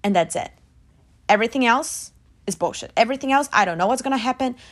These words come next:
I have no idea what's gonna happen." And for the first time, I think, in my life, I'm so okay with that. Because the only thing that matters is that I trust the universe and trust God and trust that whatever happens in my life is gonna be amazing and beautiful.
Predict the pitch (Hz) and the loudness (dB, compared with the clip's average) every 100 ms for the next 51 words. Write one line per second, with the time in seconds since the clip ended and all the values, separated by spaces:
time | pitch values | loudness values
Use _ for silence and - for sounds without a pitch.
0 | - - 170 190 247 254 247 - 220 220 | -20 -12 -2 0 2 2 2 -2 -4 -2
1 | 247 262 - 190 196 196 180 - 180 196 | -4 -4 -6 -8 -8 -4 -6 0 0 0
2 | - 269 285 - 190 185 202 - 196 226 | -2 -2 -2 -4 -6 -4 -10 -4 -4 -2
3 | 180 165 185 254 - - _ _ - 359 | -2 0 -2 -4 -14 -20 _ _ 0 0
4 | 370 - 202 202 190 190 165 160 - - | 0 2 4 4 2 -2 -2 -4 -6 -6
5 | - _ _ _ _ 208 214 233 - - | -8 _ _ _ _ -8 0 0 0 -2
6 | 208 240 254 240 214 185 202 196 196 175 | -2 -2 -4 -2 -2 -2 -2 -2 -4 -4
7 | 160 165 - - 214 208 175 160 160 165 | -4 -8 -10 0 0 0 -4 -6 -10 -12
8 | - - - - 180 180 - 226 196 - | -10 -10 -12 -12 -12 -10 -4 2 2 0
9 | - - - - 202 - - 220 202 190 | -6 -8 -8 -6 -6 -6 0 0 0 -2
10 | 180 180 202 190 185 196 175 170 165 170 | 0 0 -2 -4 -4 -6 -6 -8 -4 -2
11 | 202 202 190 170 170 160 160 160 170 190 | -4 -6 -8 -8 -6 -6 -6 -6 -6 -4
12 | 214 214 _ - _ _ 175 156 - 170 | -6 -8 _ -20 _ _ -8 -8 -8 -6
13 | 170 165 - 175 202 | -4 -6 -4 -4 -4